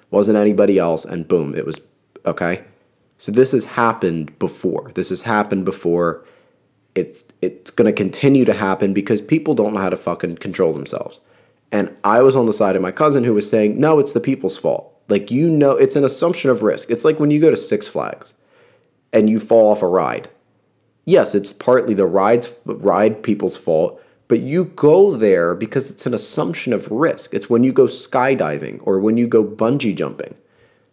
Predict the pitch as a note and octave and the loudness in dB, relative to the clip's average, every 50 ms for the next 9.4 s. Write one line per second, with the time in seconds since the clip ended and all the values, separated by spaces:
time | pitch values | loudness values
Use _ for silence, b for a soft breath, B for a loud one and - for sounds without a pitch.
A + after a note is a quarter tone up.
0 | _ _ _ _ _ _ _ _ _ _ _ - B2+ - - C3 A#2 - - A2+ | _ _ _ _ _ _ _ _ _ _ _ -6 -6 -2 -2 -4 -4 0 2 4
1 | A#2+ C#3 D3 D#3+ E3 D3+ B2 A#2 - - C3+ C3 C3 - - A#2+ G#2+ F2+ D2+ F#2+ | 4 6 4 4 2 2 0 -2 -4 -2 -2 -2 -2 -2 -4 -4 -4 -4 -2 -2
2 | G#2+ G2+ - - - - - _ - _ _ _ _ - F#2+ G#2 C3 D3 D3+ D#3+ | -2 -2 -2 -4 -10 -18 -20 _ -20 _ _ _ _ -6 -2 0 2 4 4 2
3 | E3 D#3+ D3+ C3 A#2 B2+ A#2+ B2 C3+ B2+ G#2 G2 E2+ D#2+ E2 - - F#2 F#2 G#2 | 0 -2 -4 -2 2 4 4 4 4 2 2 0 -2 -2 -2 -4 -4 -2 0 2
4 | A#2 B2+ B2+ B2+ C3 B2+ A#2 G2 G2 G2 G#2 - - G#2+ - - - - D#2 D2 | 2 2 2 2 2 2 2 2 2 -2 -6 -6 -6 -8 -8 -8 -10 -6 -6 -6
5 | D#2 - - E2+ - F#2 F2 D2+ - D#2+ - - - - G2+ A2+ B2 - - G2 | -4 -4 -6 -4 -4 -4 -4 -2 -4 -6 -6 -8 -4 0 2 2 2 0 -2 -12
6 | - - - - - - - F#2 F#2+ G2+ A2 A#2 G#2 D#2 - - E2+ D2+ - - | -12 -14 -16 -16 -14 -10 -8 -4 -2 0 0 0 -2 -2 -6 -8 -10 -4 -4 -6
7 | - - b b b b b b b b b b b _ _ _ _ _ _ - | -6 -6 b b b b b b b b b b b _ _ _ _ _ _ 0
8 | C3+ E3 F3+ F3+ E3+ E3+ F3 F3 F3 E3+ - F3 E3+ E3 E3 - - - D#3+ F#3 | 0 2 2 2 2 2 0 0 0 0 2 2 2 2 0 -4 -6 2 4 4
9 | F#3+ - - - - - - - | 4 4 2 -6 -10 -18 -20 -20